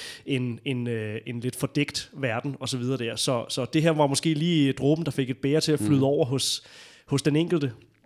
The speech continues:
Speaker 1: Øh, noget, som han sikkert har snakket med kollegaer om og så videre der. Så, så glemte han måske lige et øjeblik, at det her, det var altså noget, der, der røg ud til hele, til hele håndboldverdenen, hvad det var for et forum, han, han sad i.
Speaker 2: Ja, d-, ja. Og,
Speaker 1: Altså
Speaker 2: og,
Speaker 1: en,
Speaker 2: og
Speaker 1: en undertrykt, en undertrykt, øh, frustration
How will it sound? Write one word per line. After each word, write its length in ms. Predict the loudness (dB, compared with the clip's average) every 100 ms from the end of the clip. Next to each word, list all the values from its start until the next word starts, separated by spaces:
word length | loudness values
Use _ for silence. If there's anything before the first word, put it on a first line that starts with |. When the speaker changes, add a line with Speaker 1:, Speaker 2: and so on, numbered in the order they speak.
| _ _ _ -20 -8 -2
Speaker 1:
Øh, 220 | 0 2
noget, 200 | 4 6
som 100 | 4
han 120 | 2
sikkert 200 | 0 -2
har 60 | -2
snakket 320 | -2 0 0
med 80 | 2
kollegaer 540 | 2 4 4 2 0
om 220 | -2 -2
og 80 | -4
så 80 | -2
videre 200 | 0 0
der. 180 | -2 -2
Så, 160 | -4 -4 -10
så 160 | -4 -2
glemte 400 | 2 2 2 0
han 160 | 2
måske 280 | 0 0 0
lige 320 | 2 2 2
et 60 | 4
øjeblik, 360 | 4 4 0 0
at 120 | 0
det 80 | 0
her, 100 | 2
det 120 | 2
var 80 | 0
altså 160 | 0
noget, 200 | 0 0
der, 260 | 0 -2 -4 -10 -20 -20 -14 -4
der 60 |
røg 220 | 2 4 4
ud 120 | 2
til 140 | 0
hele, 420 | 2 2 2 -2 -6 -16 -20 -8
til 80 | 0
hele 140 | 4
håndboldverdenen, 500 | 4 4 0 -2 -4 -6
hvad 100 | -4
det 60 | -2
var 80 |
for 100 | -2
et 60 | -2
forum, 260 | 0 0 -2
han, 260 | -4 -6 -6
han 120 | -4
sad 220 | -2 -4
i. 140 | -6 -10 _ -8
Speaker 2:
Ja, 240 | 0 0
d-, 340 | 0 -6 -4 4
ja. 220 | 4 4 -4 -4
Og, 80 | -2
Speaker 1:
Altså 160 | 0
Speaker 2:
og, 140 | 2 2
Speaker 1:
en, 80 |
Speaker 2:
og 60 | 2
Speaker 1:
en 60 | 0
undertrykt, 720 | 2 2 2 2 2 -2 -2
en 100 | 0
undertrykt, 480 | 2 2 2 0 2
øh, 100 | -2
frustration 640 | -2 -6 -2 0 0 -2